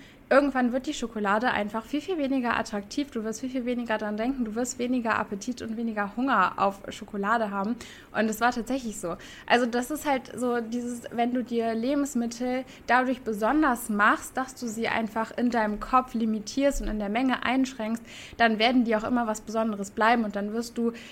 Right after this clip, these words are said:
dann werden die Lebensmittel für dich immer so besonders bleiben, dass du immer extrem stark darauf fokussiert bist. Also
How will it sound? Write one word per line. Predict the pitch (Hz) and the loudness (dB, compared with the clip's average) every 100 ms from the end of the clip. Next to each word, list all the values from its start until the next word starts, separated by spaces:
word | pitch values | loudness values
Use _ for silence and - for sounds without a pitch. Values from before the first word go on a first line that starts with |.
| - | 0
dann | 220 | 2
werden | 226 285 | 4 4
die | 269 | 6
Lebensmittel | 277 269 240 | 4 4 0
für | 233 226 | 0 -2
dich | 233 | -2
immer | - 269 254 | -2 0 2
so | 269 | 0
besonders | 285 233 262 285 240 - | 0 0 2 2 0 -2
bleiben, | - 214 254 247 | -2 2 4 2
dass | 214 - | 0 -6
du | |
immer | - 277 285 262 | -4 -2 0 0
extrem | 202 - - 254 262 | -2 -8 -8 -2 0
stark | 262 - 226 247 | 0 2 2 2
darauf | 220 208 214 214 - - - - | -2 2 2 0 -6 -20 -20 -8
fokussiert | 233 233 214 - 262 277 - | -6 -4 -6 2 4 4 0
bist. | 190 - | -4 -2
Also | 214 220 | 0 0